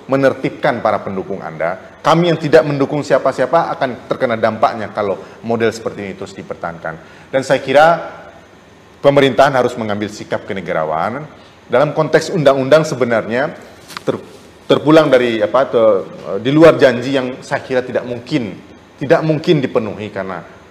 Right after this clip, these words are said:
banyaknya itu butuh anggaran sehingga kita akan selalu tergantung dengan utang. Saya kira harus ada rumusan bersama para elit ini untuk kemudian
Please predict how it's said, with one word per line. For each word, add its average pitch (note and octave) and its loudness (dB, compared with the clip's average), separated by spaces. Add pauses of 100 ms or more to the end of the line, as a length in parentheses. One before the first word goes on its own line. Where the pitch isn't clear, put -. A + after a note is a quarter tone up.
banyaknya B2 0
itu A2 -6
butuh A2+ -6
anggaran G2+ -6
sehingga G#2 -4 (100)
kita A#2+ 2
akan A#2 -4
selalu B2 0
tergantung G2 -8
dengan E2 -12
utang. A2+ -8
Saya A#2 -2
kira D3+ 2
harus D3+ 4
ada D3+ 6
rumusan B2+ -2
bersama E2 -6
para F#2+ -2
elit F#2+ -6
ini F#2 -12
untuk A#2 -8
kemudian C3 2